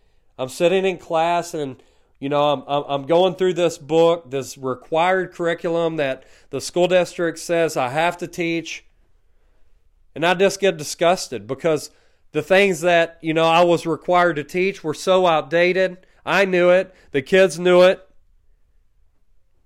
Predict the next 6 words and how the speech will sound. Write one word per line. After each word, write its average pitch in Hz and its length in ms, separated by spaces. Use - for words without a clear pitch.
And 147 80
it 160 100
became 165 460
this 175 260
redundant 165 580
deal. 160 440